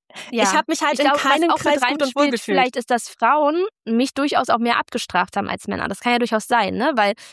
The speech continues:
Speaker 1: diese internalisierte Mi-, Misogynie führt ja auch dazu, dass du Frauen, die dann versuchen, in deine Gruppe einzudringen und die sich nicht so verhalten, wie Frauen sich verhalten sollten, eher zu spüren bekommen, "Ugh", weiß ich jetzt nicht so, ne?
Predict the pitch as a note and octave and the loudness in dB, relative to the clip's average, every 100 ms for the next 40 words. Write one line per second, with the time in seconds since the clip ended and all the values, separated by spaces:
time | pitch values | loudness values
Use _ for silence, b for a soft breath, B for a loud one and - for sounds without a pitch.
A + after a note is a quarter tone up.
0 | _ A3+ A#3 A#3+ A#3+ A3 G#3 A3 G3+ A3 | _ -2 0 2 2 2 0 0 -2 -2
1 | G#3+ A3 G#3+ G#3 G#3 G#3 B3 D#4+ - D4+ | -2 0 0 0 0 2 2 0 2 2
2 | C#4 A3 A3 - G#3 G3+ C#4+ C4 G#3+ - | 4 2 2 2 0 0 -2 0 0 -2
3 | G#3 G3+ - G3 G#3+ E4+ C4+ G#3+ G#3+ G3+ | -4 -4 -2 2 4 2 2 0 0 -4
4 | A3 G3+ F#3+ F#3 A3 G3 A3 A#3+ A#3+ A3+ | -2 0 0 -2 -2 0 0 -4 -6 -6
5 | A#3+ C4 E4+ A4 B B B C4 A3+ A#3 | -2 0 0 0 B B B -2 0 0
6 | G#3+ C4 - B3 B3 A#3 A3 A3 G#3+ - | 0 0 0 -2 0 2 2 0 -4 0
7 | G#3+ G#3+ - G3 G#3+ E4+ C4 C4 - D4 | 0 0 -4 -2 -2 -2 0 2 2 -2
8 | F#4 B B _ - C4 B3+ - A#3 - | -2 B B _ 0 2 2 0 -6 -2
9 | C4 A#3 A3+ A#3 A3 G#3+ - - _ C#4+ | 2 2 2 2 0 -2 -8 -18 _ -2
10 | C4+ A#3 F#3+ b b b b _ _ G#3 | 2 2 0 b b b b _ _ -2
11 | G#3 G3+ F#3 - F#3 - F3+ F3 A#3+ | -2 -2 -4 -2 -4 -4 -4 0 0